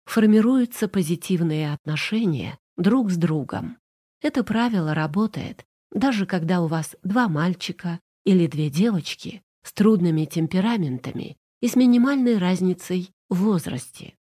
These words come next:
Оно работает и тогда, когда один из ваших детей отличается трудным темпераментом. Если вы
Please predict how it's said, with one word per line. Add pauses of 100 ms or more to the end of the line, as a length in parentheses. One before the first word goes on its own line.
(280)
Оно
работает
и
тогда, (380)
когда
один
из
ваших
детей (320)
отличается
трудным
темпераментом. (460)
Если
вы